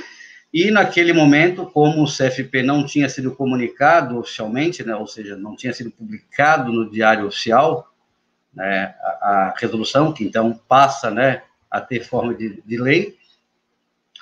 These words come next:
ou ter um formato, né, jurídico, é, naquele momento da live do C F P, não ficaram claras diversas questões, quais seriam os procedimentos a serem tomadas.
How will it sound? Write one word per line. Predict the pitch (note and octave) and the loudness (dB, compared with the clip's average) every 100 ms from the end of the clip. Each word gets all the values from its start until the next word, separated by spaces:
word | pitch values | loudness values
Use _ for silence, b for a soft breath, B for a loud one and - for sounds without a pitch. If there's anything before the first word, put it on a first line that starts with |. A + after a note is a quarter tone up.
| B - | B -10
ou | G#2+ | -8
ter | B2 A#2+ | -2 0
um | A2+ | 0
formato, | - A2 A#2 G#2+ A2+ | -2 0 0 0 0
né, | A#2 A#2+ - | -2 -2 -8
jurídico, | A2 B2 E3+ C#3+ D3 A2 - b b b b b b - | -4 2 4 2 -2 -6 -8 b b b b b b 0
é, | C#3+ C#3+ C#3+ C#3+ C#3 C#3 C3+ C3 C3 - _ _ _ _ _ _ _ | 2 4 4 4 4 4 4 2 0 -8 _ _ _ _ _ _ _
naquele | D#3+ D3+ D3+ E3 D#3 | -2 0 0 0 0
momento | D3+ D3 C#3+ | 2 2 0
da | C#3+ C#3+ | 2 4
live | C#3 D#3+ E3 C3+ | 6 4 2 -2
do | A#2+ | -8
C | - | -4
F | B2+ C#3 | -4 -2
P, | C#3+ C#3+ D#3 F3+ | -4 -2 -2 -2
não | D#3 C#3+ D3 E3 | -2 0 2 0
ficaram | D#3 D3+ D3+ D3+ D3 | -2 -2 0 0 -2
claras | D3 C#3+ D3+ | 0 0 0
diversas | C3 B2+ D3 D3+ C3 | -6 -4 -4 -4 -8
questões, | - C3 - C3 D3+ D3+ | -10 -10 -8 -8 -8 -6
quais | C3 C3 | -4 -4
seriam | C3 B2+ | -6 -10
os | B2 | -10
procedimentos | - - A#2 A2+ A#2+ C3 A#2+ | -12 -14 -10 -6 -6 -6 -10
a | |
serem | - A2+ G#2+ | -14 -10 -10
tomadas. | G#2+ C3 A#2 A#2 D3 E3+ - | -8 -2 0 0 -2 -10 -14